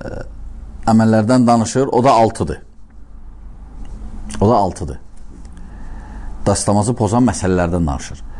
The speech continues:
Ən birinci dastamazı pozan əsas məsələlərdən biri, e,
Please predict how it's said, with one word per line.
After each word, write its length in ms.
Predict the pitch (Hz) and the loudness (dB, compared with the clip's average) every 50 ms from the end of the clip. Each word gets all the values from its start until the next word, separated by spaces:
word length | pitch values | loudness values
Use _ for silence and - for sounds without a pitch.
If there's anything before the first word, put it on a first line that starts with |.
| - - - - - - | -12 -12 -12 -10 0 4
Ən 200 | 139 165 190 190 | 4 6 6 6
birinci 340 | 170 160 151 147 131 139 123 135 | 6 4 4 4 2 2 2 2
dastamazı 500 | 127 - - - 131 127 120 117 123 113 | 0 0 2 4 4 4 4 4 0 0
pozan 380 | - 120 107 113 113 110 107 | 2 2 4 4 4 4 4
əsas 320 | 104 104 - - 110 - - | 2 2 2 0 0 2 2
məsələlərdən 600 | 110 98 - 110 104 104 101 98 98 113 113 104 | 2 2 4 4 4 6 6 6 6 6 6 6
biri, 220 | 104 98 110 117 131 139 143 143 - - - - - - - - - - - - - - - - | 6 6 6 6 6 4 2 -2 -6 -14 -18 -18 -16 -16 -16 -16 -16 -16 -16 -14 -14 -14 -8 -2
e, 120 | - 95 | 2 4